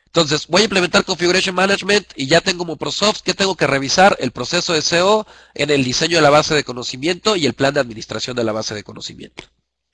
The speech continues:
Ok. Eh, siguiente área, eh, Measurement and Ana-, Analysis, eh, lo que es M A, eh, contra Moprosoft. Eh, es, todo esto es cuando hablas de las métricas.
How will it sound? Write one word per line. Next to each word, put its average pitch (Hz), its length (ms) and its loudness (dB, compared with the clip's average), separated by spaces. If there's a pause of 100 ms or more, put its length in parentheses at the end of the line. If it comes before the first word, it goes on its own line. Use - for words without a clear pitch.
(240)
Ok. - 240 -12 (1300)
Eh, 185 400 4 (100)
siguiente 196 420 0
área, 175 480 4
eh, 156 380 2
Measurement 202 600 0
and 151 160 4
Ana-, 151 240 2 (120)
Analysis, 147 960 2
eh, 143 280 4
lo 143 120 2
que 170 120 2
es 170 180 0
M 165 260 2
A, 160 240 4 (440)
eh, 135 300 2
contra 131 360 0
Moprosoft. 131 600 -4 (280)
Eh, 135 280 0
es, 202 160 0
todo 226 200 -2
esto 233 300 0
es 214 180 2
cuando 165 220 0
hablas 170 200 4
de 165 100 0
las 160 120 2
métricas. 156 580 -6